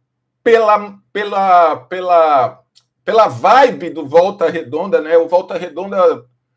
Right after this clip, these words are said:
se alguém pode ser mal comparado com o Vitória do ano passado, até eu acho que melhor do que o Vitória é o Volta, que o Volta faz a, né, a,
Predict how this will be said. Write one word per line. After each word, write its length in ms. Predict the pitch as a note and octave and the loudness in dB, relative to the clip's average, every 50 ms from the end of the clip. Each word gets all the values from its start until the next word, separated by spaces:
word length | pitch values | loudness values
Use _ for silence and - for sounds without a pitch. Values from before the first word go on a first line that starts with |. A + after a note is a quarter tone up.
| _ _ _ _ _ _ _ _ _ _ | _ _ _ _ _ _ _ _ _ _
se 180 | - - - | -14 -6 -2
alguém 480 | A3 G#3+ - F#3 F3 F3+ G#3+ B3+ - G3+ | 0 0 0 0 -2 -8 -10 -10 -8 -4
pode 280 | - A3 A3 A3 E3 - | -2 -2 -2 -2 -4 -12
ser 580 | - - F#3+ F#3 F#3 F3 E3 D#3+ D3+ C#3+ _ _ _ _ _ | -16 -10 -8 -6 -6 -6 -6 -8 -10 -12 _ _ _ _ _
mal 640 | C3+ D#3+ F#3+ G3+ A3 A3 A3 G3+ F#3+ F3 E3 D3 B2+ | -14 -6 -2 2 2 2 2 2 0 -4 -4 -8 -10
comparado 920 | - - F#3+ G3+ G3 G3+ - G3 F#3+ D#3+ D#3 E3 E3+ E3+ - B2+ D3 C#3+ C#3+ _ | -10 -8 -8 -8 -6 -6 -4 -2 0 0 2 2 2 2 0 -2 -8 -14 -14 _
com 240 | - D#3+ E3+ F3 E3+ | -14 -12 -10 -10 -10
o 40 | D#3+ | -12
Vitória 580 | D#3+ E3 C#3+ - - E3+ E3+ F3 E3 D#3+ D3+ | -12 -14 -12 -6 -2 0 2 2 2 0 -2
do 100 | D3 D#3 | -4 -6
ano 160 | C3+ D#3 D3+ | -10 -10 -12
passado, 640 | C#3+ - D#3 C3+ B2 - - D#3 D#3 C#3+ C#3 C3+ C#3 | -10 -8 -8 -8 -8 -10 -8 -4 -4 -4 -4 -4 -6
até 300 | C3 C3 B2+ - D#3 E3+ | -8 -8 -8 -6 -8 -6
eu 100 | G3 E3+ | -4 -2
acho 220 | E3 E3+ E3 - - | -2 -2 -4 -6 -12
que 80 | - | -16
melhor 500 | E3 E3 F3 E3 D3+ D#3+ E3 F3+ G3+ A3+ | -12 -10 -8 -4 -2 0 2 2 0 -2
do 160 | - D3+ E3+ | -4 -10 -14
que 100 | - - | -16 -14
o 80 | D#3 D3+ | -14 -14
Vitória 500 | D3 D#3 C#3 - - C#3+ C#3 C#3 B2+ C3 | -12 -14 -14 -10 -8 -6 -4 -4 -4 -4
é 100 | C#3 D#3 | -2 -2
o 120 | E3+ F3 | -2 -2
Volta, 520 | C#3+ A#2 C3 C3+ C#3+ D#3+ E3+ - - - - _ _ _ _ _ _ _ _ _ | -4 -6 -6 -4 -4 -6 -8 -10 -16 -18 -18 _ _ _ _ _ _ _ _ _
que 100 | _ - | _ -8
o 100 | F#3+ F3+ | -6 -6
Volta 460 | F3 C#3+ F3 F3+ F#3 F3 F3 - E3+ D3 | -6 -4 -2 -2 -2 -2 -4 -4 -6 -6
faz 480 | - - - F3+ F#3 G3+ A3 G3+ - | -4 -2 0 2 2 0 0 -4 -4
a, 180 | F#3 F3 D#3+ - _ _ _ _ _ _ | -4 -4 -4 -6 _ _ _ _ _ _
né, 240 | C#3+ E3+ F3+ E3 C#3 | -2 0 0 0 0
a, 240 | A2+ G#2+ G#2+ - | -2 -4 -8 -10